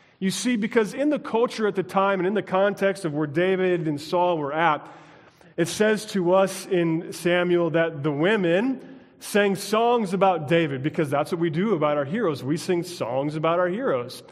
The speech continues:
And the song was, "Saul has killed his thousands, but David, now David, he's killed his tens of thousands."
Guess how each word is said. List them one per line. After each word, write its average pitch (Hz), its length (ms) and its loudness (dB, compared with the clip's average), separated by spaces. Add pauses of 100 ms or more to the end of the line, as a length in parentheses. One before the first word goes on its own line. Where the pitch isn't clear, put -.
(320)
And 175 100 -2
the 185 60 2
song 254 420 4
was, 196 400 0
"Saul 277 420 2
has 214 200 -4
killed 233 380 0
his 196 160 -2
thousands, 143 720 -2 (720)
but 117 220 -10
David, 156 600 0 (600)
now 107 160 -8
David, 123 720 0 (480)
he's 147 260 -6
killed 120 340 -6
his 104 200 -12
tens 127 600 -8 (320)
of 117 120 -8
thousands." 107 640 -12